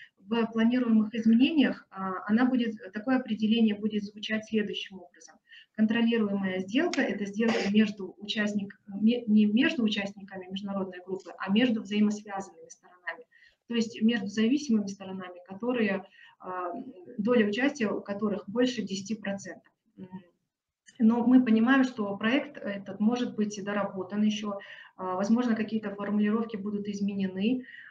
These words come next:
а, и поэтому, а, мы не исключаем того, что, возможно, будут ещё и другие изменения, как, э, существенные, возможно. А, здесь ещё хотелось бы сказать и про административную ответственность. А, за несдачу,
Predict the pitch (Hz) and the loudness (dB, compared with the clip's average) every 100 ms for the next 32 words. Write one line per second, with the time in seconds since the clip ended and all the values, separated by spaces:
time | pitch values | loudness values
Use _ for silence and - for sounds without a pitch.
0 | _ 190 185 180 - 208 226 220 214 226 | _ -10 -8 -10 -4 -2 -2 0 -2 0
1 | 226 214 190 - 185 185 180 - 208 214 | 2 2 0 -6 -12 -10 -10 -2 4 4
2 | 208 - - 220 220 196 208 - _ 185 | 4 -4 -6 -4 -4 -6 -10 -10 _ -18
3 | 185 180 180 190 202 214 190 185 202 202 | -14 -14 -12 -10 -6 -4 -4 -6 -10 -8
4 | 208 202 - 208 202 220 202 196 185 196 | -8 -8 -6 -4 -4 -4 -4 -6 -10 -4
5 | 190 185 170 165 - _ _ _ _ - | -2 -2 -6 -12 -18 _ _ _ _ -10
6 | 208 202 - - _ 269 - _ _ - | -6 -6 -8 -10 _ -20 -20 _ _ -18
7 | - 214 - - _ _ _ - - - | -12 -12 -12 -16 _ _ _ -16 -14 -16
8 | - _ 202 190 190 185 - 214 208 311 | -20 _ -8 -4 -2 -4 -4 -4 2 2
9 | 302 233 208 233 214 202 247 247 220 208 | 2 -2 -4 -4 -4 -6 -6 -6 -6 -8
10 | 214 202 220 208 208 208 214 220 214 214 | -8 -4 -4 -4 -10 -4 0 0 0 2
11 | 208 214 208 220 214 233 202 180 180 185 | 4 4 4 -4 -4 -4 -4 -4 -10 -8
12 | 180 175 - 180 175 _ 190 185 180 196 | -8 -8 -18 -20 -20 _ -14 -12 -8 2
13 | 226 226 202 214 208 - 208 196 190 196 | 4 4 4 2 0 0 -4 -2 -4 -6